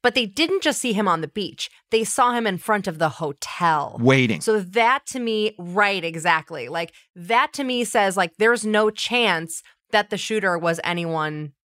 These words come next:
Speaker 1: but Frazier, because he wasn't just on the beach, he was at the hotel.
Speaker 2: And he has no alibi for, like, twenty-four hours or twelve
Speaker 1: Right.
Speaker 2: hours during that time. He, the, the guy, it was
Speaker 1: Right.
Speaker 2: him,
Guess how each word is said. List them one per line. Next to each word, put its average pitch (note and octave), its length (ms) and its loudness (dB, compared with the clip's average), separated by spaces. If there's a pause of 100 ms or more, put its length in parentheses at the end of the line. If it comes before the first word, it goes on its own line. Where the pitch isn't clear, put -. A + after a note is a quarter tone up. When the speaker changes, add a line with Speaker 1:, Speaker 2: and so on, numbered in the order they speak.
Speaker 1:
but G3 400 0 (260)
Frazier, D#3+ 720 -2 (400)
because A3+ 320 0
he A3+ 140 -2
wasn't A#3+ 320 2
just F3+ 160 -4
on D3+ 140 -4
the D3 60 -10
beach, D3 360 -8 (120)
he F#3 280 -4
was D3+ 160 -2
at - 180 0
the - 60 -10
hotel. - 360 -12
Speaker 2:
And E3+ 120 4
he D3+ 60 4
has D3+ 220 2
no D3 160 2
alibi C3+ 440 4
for, A#2 240 -2
like, G#2+ 280 0 (440)
twenty-four C3+ 460 2
hours G#2+ 460 0
or F2 360 -6
twelve G#2 320 2
Speaker 1:
Right. G2 120 4
Speaker 2:
hours F2 180 -2
during E2+ 220 -8
that D#2+ 180 -8
time. D2 280 -6
He, G2 180 0
the, F#2 160 -8
the G#2+ 140 -2
guy, A#2 300 4
it C3+ 200 -2
was C3 160 -2
Speaker 1:
Right. C#3 80 2
Speaker 2:
him, C3 140 -6